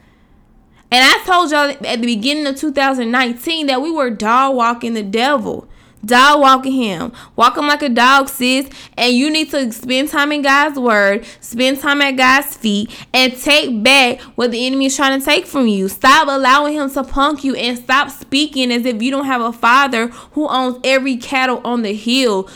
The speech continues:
Use the authority that God has given you. So stop saying, "God, I think," or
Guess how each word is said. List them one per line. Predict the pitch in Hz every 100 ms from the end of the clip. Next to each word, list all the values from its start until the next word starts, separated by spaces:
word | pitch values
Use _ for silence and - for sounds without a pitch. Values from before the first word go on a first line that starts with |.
| -
Use | 202 254 302
the | 302
authority | 269 269 240 247 247 247
that | 214 190
God | 190 202 202 214
has | 220 202 196
given | 190 208 208 185
you. | 160 - - - - -
So | - 277
stop | 277 277 285
saying, | 277 294 277 262 254
"God, | 269 269
I | 269 262
think," | - 269 262 208
or | 214 220